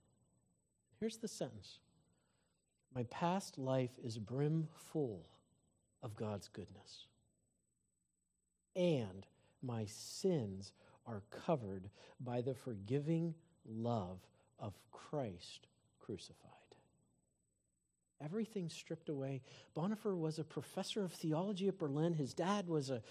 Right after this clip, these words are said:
a career, a pr-, a professor of psychology at Berlin that pioneered in many ways psychology. They were wealthy. They had a chauffeur. They had a summer house. They had all this stuff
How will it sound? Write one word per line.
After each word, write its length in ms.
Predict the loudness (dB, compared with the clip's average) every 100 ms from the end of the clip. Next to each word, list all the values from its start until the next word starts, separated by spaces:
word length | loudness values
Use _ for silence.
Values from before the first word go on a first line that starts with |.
| -14 -16 -20 -20 -18 -10
a 160 | -8 -8 -14 -20 -16
career, 640 | -4 2 6 8 8 8 2 -6 -4
a 100 | -2
pr-, 240 | -2 -2 -2
a 60 |
professor 580 | -2 -2 2 4 6 6
of 80 | 4
psychology 640 | 0 0 4 4 6 4
at 100 | 2
Berlin 460 | 2 8 8 8 6
that 160 | 2 -2 -2
pioneered 680 | 6 10 12 12 10 8
in 140 | 4 2
many 200 | 2 2
ways 500 | 2 0 -4 -12 -18 _ _ _ _ _
psychology. 800 | -2 0 0 -2 -2 -4 -6 -6 0
They 100 | 0
were 300 | 2 0 -4 -10 -8 10
wealthy. 420 | 12 12 8 6
They 140 | 6
had 100 | 6
a 80 | 4 -2 -18 -10
chauffeur. 580 | 6 8 8 8 10 10
They 80 | 10
had 100 | 8
a 100 | 4 -2
summer 480 | 2 10 12 10
house. 560 | 6 6 4 2 -2 -12 -18 -20 -2
They 60 | 8
had 60 | 12
all 200 | 12 12
this 180 | 12 8
stuff 640 | 0 6 8 8 6 -10